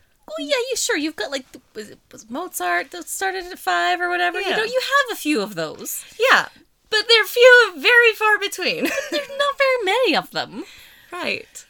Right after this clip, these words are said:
Speaker 1: Let's see.
Speaker 2: The rest of us have to work at it. I mean,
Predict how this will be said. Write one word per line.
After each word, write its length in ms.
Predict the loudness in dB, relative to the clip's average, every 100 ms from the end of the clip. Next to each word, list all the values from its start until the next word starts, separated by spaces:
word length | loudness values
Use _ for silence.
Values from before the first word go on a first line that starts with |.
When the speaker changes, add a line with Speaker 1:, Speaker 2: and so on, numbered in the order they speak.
| -14
Speaker 1:
Let's 240 | -14 -12
see. 240 | -12 -10
Speaker 2:
The 100 | -8
rest 300 | -4 -4 -6
of 100 | -10
us 160 | -10 -8
have 220 | -10 -10
to 100 | -12
work 360 | -16 -8 -8 -6
at 160 | -10 -10
it. 300 | -16 -20 -20 _
I 80 | -4
mean, 240 | -4 -4